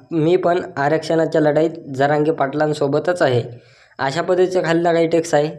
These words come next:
ते तुम्हाला तसंच राहू द्यायचं आहे. त्यानंतर आता तुम्हाला तुमचा फोटो बदलायचा आहे. त्यासाठी तुम्हाला काय करावं लागणार, तर मी सांगतो. तर तुम्ही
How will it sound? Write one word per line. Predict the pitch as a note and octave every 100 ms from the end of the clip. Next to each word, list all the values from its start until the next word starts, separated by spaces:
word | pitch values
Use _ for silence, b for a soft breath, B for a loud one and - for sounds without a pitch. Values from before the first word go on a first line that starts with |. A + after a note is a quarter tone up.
| -
ते | C#3+
तुम्हाला | D#3 D#3+ D#3
तसंच | D3 E3 D#3+ E3+
राहू | D3+ D3
द्यायचं | C#3 D3+
आहे. | D#3+ B B B B B _
त्यानंतर | E3 F#3 F3+ F#3+ - -
आता | C#3 C#3 F3
तुम्हाला | F#3 F#3
तुमचा | F3+ E3+ F3+
फोटो | F3 D#3+ E3+
बदलायचा | D#3+ D3 C#3+ D#3
आहे. | - - _ _
त्यासाठी | E3+ E3+ F3 F#3+
तुम्हाला | F3+ F3
काय | F3 F3
करावं | E3 E3
लागणार, | C#3+ B2+ C#3 - - _ _ _ _ _ B B B B B _
तर | C#3+
मी | D3 F3+
सांगतो. | F3+ E3 C#3+ D#3+ - - _ _
तर | C#3+ C#3+ D3 C#3+
तुम्ही | D#3+ F3 F#3 F#3